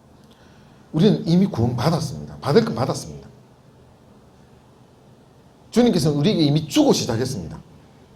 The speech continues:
구원을 주셨습니다. 그리고 예수 믿는 이 과정 속에서 우리는 고난 받아가야 됩니다. 그래서 고난을 두려워하지 맙시다. 당연히 있는 겁니다.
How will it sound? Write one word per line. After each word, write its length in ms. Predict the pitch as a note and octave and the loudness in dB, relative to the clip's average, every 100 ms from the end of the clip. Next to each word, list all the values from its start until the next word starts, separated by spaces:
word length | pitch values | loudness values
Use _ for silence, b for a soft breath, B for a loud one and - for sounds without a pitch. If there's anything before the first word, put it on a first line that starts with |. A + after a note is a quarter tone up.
| - | -20
구원을 340 | - B2 F3+ D#3+ | -4 2 4 4
주셨습니다. 560 | E3+ F#3+ - F#2+ - - - _ _ _ _ _ _ _ - | 0 -2 -2 -6 -14 -18 -20 _ _ _ _ _ _ _ -2
그리고 520 | E3+ E3 C3 C3+ C3+ - - - - - - - | 0 2 0 -2 -8 -18 -20 -20 -20 -20 -20 -4
예수 240 | A2+ A2+ | -4 -2
믿는 300 | C#3+ C3 C3+ | -4 -2 -4
이 80 | C#3 | -6
과정 260 | - F#2+ A#2 | -10 -10 -8
속에서 480 | C3+ G#2+ - F2 - | -6 -8 -8 -12 -10
우리는 320 | A2 G#2+ F#2 - - - _ _ | -8 -6 -8 -12 -20 -20 _ _
고난 280 | - - B2 | -8 -6 -6
받아가야 400 | G#2 A#2+ F#2+ F2+ | -8 -8 -10 -12
됩니다. 280 | D2+ A1+ A#1+ - _ _ _ _ _ - _ _ _ B B B - | -14 -18 -20 -20 _ _ _ _ _ -20 _ _ _ B B B -4
그래서 200 | D#3 B2 | -4 -2
고난을 340 | B2 C3+ A#2 | -2 -2 -4
두려워하지 400 | - B2+ - A2+ | -6 -8 -8 -10
맙시다. 380 | D#2 - - - - - - - - - B B B - | -16 -18 -20 -20 -20 -20 -20 -20 -20 -20 B B B -18
당연히 520 | - C3 F#3 B3 D#3+ | -8 0 2 2 0
있는 200 | F#2 G2 | -4 -8
겁니다. 300 | F#2+ E2+ D#2+ | -10 -12 -16